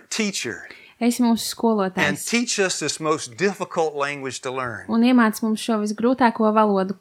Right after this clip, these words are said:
Speaker 1: Come on, German's easy.
Speaker 2: Vācu valoda ir viegla.
Speaker 1: Russian's easy.
Speaker 2: Krievu valoda ir viegla.
Speaker 1: Uh, uh, Swedish is easy.
Speaker 2: Zviedru valoda ir
Speaker 1: English
Speaker 2: viegla.
Speaker 1: is easy.
Speaker 2: Angļu valoda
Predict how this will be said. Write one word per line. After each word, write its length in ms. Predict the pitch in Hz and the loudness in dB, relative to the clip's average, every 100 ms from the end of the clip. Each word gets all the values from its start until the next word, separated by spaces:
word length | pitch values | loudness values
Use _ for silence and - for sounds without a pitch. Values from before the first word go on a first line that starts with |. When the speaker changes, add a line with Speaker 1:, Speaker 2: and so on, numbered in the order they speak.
| - | -8
Speaker 1:
Come 100 | 160 | -2
on, 120 | 139 | 0
German's 380 | 127 190 196 165 | 6 6 6 2
easy. 440 | 214 226 151 104 - - - - | 2 2 0 -4 -12 -16 -12 0
Speaker 2:
Vācu 220 | 208 214 240 | 2 4 4
valoda 160 | 220 214 | 6 4
ir 60 | 214 | 4
viegla. 340 | 220 185 196 | 2 4 6
Speaker 1:
Russian's 380 | 196 - 185 165 | 6 4 0 0
easy. 360 | 226 202 123 101 | 0 0 -2 2
Speaker 2:
Krievu 260 | 285 285 | 4 6
valoda 200 | 254 240 240 | 4 4 2
ir 80 | |
viegla. 320 | 233 226 226 202 202 | 2 2 2 2 2
Speaker 1:
Uh, 800 | 165 156 156 156 139 139 147 | 0 0 -4 -8 -12 -16 -12
uh, 40 | 143 | -6
Swedish 580 | - 170 185 233 208 185 | -2 2 6 6 6 4
is 120 | 170 | 2
easy. 300 | 220 202 208 | 2 2 0
Speaker 2:
Zviedru 380 | 208 240 247 233 | 2 4 4 4
valoda 340 | 196 185 185 | 0 0 0
ir 60 | 190 | 4
Speaker 1:
English 320 | 226 220 202 | 4 6 6
Speaker 2:
viegla. 60 | 190 | 4
Speaker 1:
is 100 | 170 | 4
easy. 320 | 220 220 127 | 4 2 0
Speaker 2:
Angļu 280 | 233 262 269 | 2 2 4
valoda 280 | 254 240 | 4 2